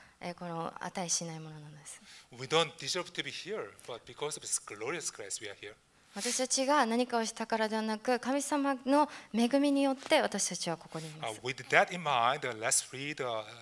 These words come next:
Speaker 2: chapter seventeen, uh, verse one through five.
Speaker 1: えー、これを、のことを思いながら、もう一度、え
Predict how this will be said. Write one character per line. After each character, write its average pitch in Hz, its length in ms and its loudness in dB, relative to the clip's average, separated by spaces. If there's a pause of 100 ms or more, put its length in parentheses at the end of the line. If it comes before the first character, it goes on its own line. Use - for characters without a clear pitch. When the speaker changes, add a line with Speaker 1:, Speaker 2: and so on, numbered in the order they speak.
Speaker 2:
chapter 139 260 -4
seventeen, 131 580 -4
uh, 117 260 -10
verse 117 260 -8
one 120 100 -8
through - 140 -14
five. 104 140 -14 (420)
Speaker 1:
え 202 80 -2
ー、 202 40 -6
こ 233 160 -4
れ 269 100 2
を、 269 200 0
の 254 140 -2
こ 254 140 -2
と 254 160 4
を 233 60 2
思 240 180 0
い 254 80 0
な 254 120 -2
が 269 100 2
ら、 269 180 6 (100)
も 202 100 -6
う 202 40 -4
一 202 180 -6
度、 220 160 0 (260)
え 175 360 0